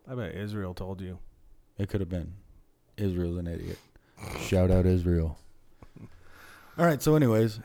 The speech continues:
Speaker 2: you're
Speaker 1: Hashtag the
Speaker 2: Italian,
Speaker 1: problem.
Speaker 2: you're in
Speaker 1: Uh,
Speaker 2: the mob.
Speaker 1: Sicilian. Yeah, actually, I had a great uncle named Tony that
Speaker 2: Of course.
Speaker 1: ran, yeah, ran
Speaker 2: Yeah.
Speaker 1: some mob stuff. I never,
Speaker 2: Yeah.
Speaker 1: I didn't know about him until I was, like, seventeen.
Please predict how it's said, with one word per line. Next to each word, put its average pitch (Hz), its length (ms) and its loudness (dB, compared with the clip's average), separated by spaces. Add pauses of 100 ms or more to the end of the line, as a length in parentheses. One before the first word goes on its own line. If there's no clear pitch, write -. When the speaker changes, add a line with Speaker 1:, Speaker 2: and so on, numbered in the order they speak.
(140)
Speaker 2:
you're 123 120 4
Speaker 1:
Hashtag - 20 6
the 120 60 6
Speaker 2:
Italian, 120 560 2
Speaker 1:
problem. 127 160 -8
Speaker 2:
you're 117 160 -2
in 117 60 0
Speaker 1:
Uh, - 40 0
Speaker 2:
the 117 60 0
mob. 113 160 0
Speaker 1:
Sicilian. 147 580 2
Yeah, 147 160 -6
actually, 160 340 -2
I 135 60 -2
had 123 180 -4
a 110 60 -4
great 110 340 -4
uncle 113 540 -4 (360)
named 98 300 -8
Tony 120 560 -6 (200)
that 110 180 -6
Speaker 2:
Of 101 120 -4
course. 90 440 0
Speaker 1:
ran, 123 80 -8
yeah, 95 160 -10 (180)
ran 120 120 -2
Speaker 2:
Yeah. - 120 0
Speaker 1:
some 123 160 -6
mob 113 340 -6
stuff. - 280 -10
I 131 100 -8
never, 135 380 0
Speaker 2:
Yeah. 117 60 -10
Speaker 1:
I 120 40 -6
didn't 113 220 -6
know 107 140 -6
about 104 240 -6
him 104 80 -10
until 98 160 -8
I 98 60 -8
was, 90 100 -12
like, 87 160 -12
seventeen. 87 720 -8